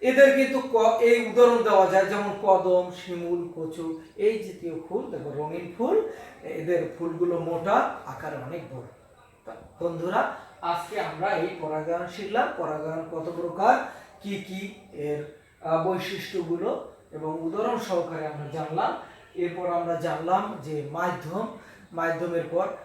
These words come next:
যে এই যে মাধ্যমের মাধ্যমে, আহ, মাধ্যমে, মাধ্যমে পরাগায়নটা হয়, সেই,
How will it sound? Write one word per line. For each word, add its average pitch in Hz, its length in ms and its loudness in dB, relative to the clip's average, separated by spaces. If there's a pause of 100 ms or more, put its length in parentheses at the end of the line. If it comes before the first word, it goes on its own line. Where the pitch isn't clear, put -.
(120)
যে 151 140 -12
এই 214 340 2
যে 220 80 2
মাধ্যমের 170 480 0
মাধ্যমে, 170 520 -2
আহ, 156 560 -2
মাধ্যমে, 180 480 0
মাধ্যমে 202 500 2
পরাগায়নটা 185 600 2
হয়, 226 340 2 (520)
সেই, 196 420 0